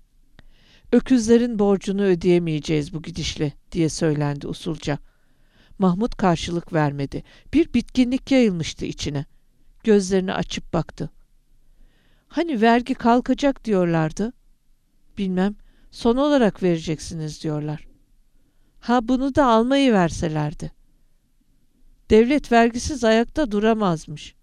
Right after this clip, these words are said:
"Doğru ama zenginlerden alsınlar, ee?"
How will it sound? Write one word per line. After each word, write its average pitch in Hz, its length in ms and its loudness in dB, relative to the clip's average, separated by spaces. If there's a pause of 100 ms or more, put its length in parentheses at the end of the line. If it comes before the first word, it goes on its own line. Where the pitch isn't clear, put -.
(1080)
"Doğru 196 280 4
ama 320 260 2
zenginlerden 311 840 0
alsınlar, 233 640 -2
ee?" 214 400 0